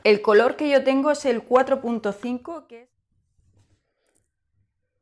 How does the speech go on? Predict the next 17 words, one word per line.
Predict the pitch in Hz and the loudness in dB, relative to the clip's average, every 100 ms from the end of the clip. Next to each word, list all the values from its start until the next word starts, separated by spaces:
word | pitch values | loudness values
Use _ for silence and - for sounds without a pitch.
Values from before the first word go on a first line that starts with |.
| _ _ _ _ _ _ _ _ _ _ _ | _ _ _ _ _ _ _ _ _ _ _
y | 233 | 0
el | 240 | 2
tarrito, | 226 214 269 285 | 4 2 2 2
para | 277 247 | 4 4
que | 214 | 4
lo | 208 | 0
veáis, | 208 226 254 262 | 2 2 2 0
que | - 208 | -2 -2
tiene | 226 247 214 185 - | 2 0 2 -2 -4
treinta | - 233 277 269 220 | -4 -2 0 0 0
mililitros, | 196 175 190 311 262 214 | 0 -2 -4 -6 -6 -6
creo | - 202 | -6 -4
que | 190 | -4
tiene, | 185 240 262 | -4 -4 -4
sí, | - 226 269 - | -6 -10 -10 -10
es | 175 165 | -10 -12
este. | 147 - 143 | -14 -12 -14